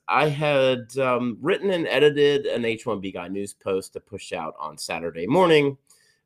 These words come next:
uh, but I did experience some technical, technical difficulties after production was complete, with the audio and video being out of sync for, like, the first half of the post. And I was out of town for some leisure and didn't discover the issue,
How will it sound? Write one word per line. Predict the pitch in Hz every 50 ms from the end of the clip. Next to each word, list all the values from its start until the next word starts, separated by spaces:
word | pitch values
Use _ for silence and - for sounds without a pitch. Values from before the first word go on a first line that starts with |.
| -
uh, | 101 104 - -
but | 147 147
I | 143 147
did | 139 175 202 220
experience | 214 - - - 151 147 139 135 135 -
some | 120 104
technical, | - - 95 92 - - - 87 82 82 82 85 - _
technical | - - 92 101 98 - - 92 - - 82 76 -
difficulties | - 160 156 156 - 127 - - 123 117 - 127 117 110 - - -
after | - 170 - - 135 117
production | - - 117 110 104 107 - - 104 101
was | 92 87 -
complete, | - 101 90 - - 113 107 104 87 -
with | - 107 -
the | - -
audio | - 92 110 117 117 117 110 104
and | 90 82
video | 80 95 104 110 107 101 101 101
being | 92 98 95 95 98 87
out | - 82 92 85
of | -
sync | - - 95 92 98 - -
for, | - 85 71
like, | - - _
the | - 87 - _
first | - - 117 120 - - - -
half | 90 87 82 92 - - _ _ _
of | - 76 87 82 69
the | -
post. | - _ _ 156 156 151 147 147 - - - _ _ _ _ - - - - - - - - _ _ _ _ _ 135
And | 151 190
I | 202
was | 196 180
out | 208 190 190
of | 185 -
town | - - 170 156 156 160 160 165 165 170 156
for | - - 156 151 160
some | - 165 156 151
leisure | 147 156 156 151 143 151 156 151 151 147 139
and | 92 107 123 117
didn't | 131 135 135 127
discover | 123 123 - - 117 113 113
the | 113 98 90
issue, | 101 - - 110 107 104 107 - -